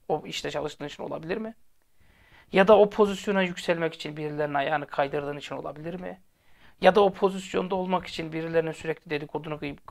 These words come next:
dedikodusunu, gıybetini yaptığın için olabilir mi? Hepsi olabilir. Bence düşünmek lazım. İnsan başına bir hata geldiği zaman, bir şeylerden zevk alamadığı zaman, tat alamadığı zaman düşünmesi lazım. "Acaba benim bundan tat almama sebebim ne?" diye.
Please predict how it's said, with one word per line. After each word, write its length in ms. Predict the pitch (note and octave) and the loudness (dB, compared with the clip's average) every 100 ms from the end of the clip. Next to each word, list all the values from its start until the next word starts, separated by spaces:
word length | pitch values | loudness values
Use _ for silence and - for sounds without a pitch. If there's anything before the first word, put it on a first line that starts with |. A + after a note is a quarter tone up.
| - | -20
dedikodusunu, 540 | - - D#3+ D#3 D3 | -18 -10 -10 -8 -12
gıybetini 460 | D3+ D3+ D3+ D3 D3 | -8 -6 -6 -6 -8
yaptığın 300 | C#3+ - D3 | -8 -8 -12
için 160 | - D3 | -12 -8
olabilir 300 | C#3 F3 G#3+ | -8 -6 -8
mi? 160 | G3+ _ _ _ _ | -10 _ _ _ _
Hepsi 340 | C4 - - - | -8 -8 -8 -10
olabilir. 480 | D3+ C#3+ - - _ _ | -10 -14 -18 -20 _ _
Bence 280 | - D#3+ D3+ | -8 -6 -12
düşünmek 460 | - C#3+ - - | -12 -10 -12 -10
lazım. 280 | C3+ B2+ - _ _ _ - - _ | -10 -10 -14 _ _ _ -20 -20 _
İnsan 460 | F3+ F#3 F#3+ A#3+ G#3+ | -2 -2 0 -2 0
başına 340 | E3+ - F#3+ | -2 0 0
bir 60 | F3+ | 0
hata 360 | F3 - F3+ | -2 2 4
geldiği 380 | F3 E3 D#3+ F#3 | 4 2 0 -2
zaman, 300 | F#3 D#3 D#3 _ _ _ _ _ _ _ | -4 -4 -6 _ _ _ _ _ _ _
bir 60 | - | -2
şeylerden 420 | - F#3+ F#3+ F#3+ | 0 2 2 2
zevk 360 | E3+ F3+ F3+ E3+ | 0 0 0 2
alamadığı 420 | E3+ E3+ E3 E3 | 4 2 0 -2
zaman, 320 | D3 D3 D3 _ - | -2 -4 -10 _ -6
tat 200 | F3 E3+ | -2 0
alamadığı 400 | D#3 D#3+ C#3+ D3 | 0 0 -4 -8
zaman 300 | D3+ D3 E3 | -8 -10 -10
düşünmesi 480 | D#3+ E3+ D3+ - D#3 | -10 -8 -8 -8 -10
lazım. 360 | D3+ - D#3 _ | -10 -12 -20 _
"Acaba 420 | - F3+ D#3 B2+ E3+ | -2 0 -4 -4 -2
benim 300 | F#3+ E3+ F3+ | -4 -4 -6
bundan 220 | F#3+ D#3+ | -6 -6
tat 220 | - E3 | -6 -4
almama 300 | F3 E3 D3 | -4 -4 -8
sebebim 440 | - D#3 D#3 E3+ | -6 -6 -6 -8
ne?" 140 | E3 D#3 | -8 -8
diye. 200 | C#3+ | -14